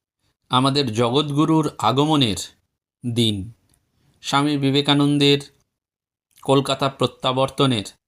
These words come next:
একশো আঠাশতম দিবস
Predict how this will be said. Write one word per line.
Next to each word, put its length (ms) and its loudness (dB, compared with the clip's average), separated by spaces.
একশো 680 -2
আঠাশতম 960 -2
দিবস 640 -2